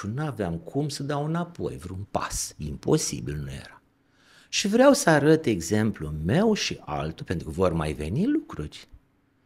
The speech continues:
Și trebuie, de acum, dacă o să fiu eu iarăși singur sau vom fi cinci, zece, nu facem nimic.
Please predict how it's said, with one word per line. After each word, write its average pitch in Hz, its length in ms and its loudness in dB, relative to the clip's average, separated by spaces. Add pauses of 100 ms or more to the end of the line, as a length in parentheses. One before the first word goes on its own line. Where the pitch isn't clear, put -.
(220)
Și - 220 0
trebuie, 98 360 2
de 95 40 4
acum, 87 280 -2
dacă 87 220 -2
o 80 40 -6
să - 140 -10
fiu 95 260 -2
eu 87 200 -2
iarăși 92 460 -4
singur 98 320 -4
sau 87 540 -4 (100)
vom 82 160 -4
fi 87 540 -4
cinci, 95 320 -4
zece, 87 420 -4
nu 107 80 -4
facem 98 380 -6
nimic. 135 480 -4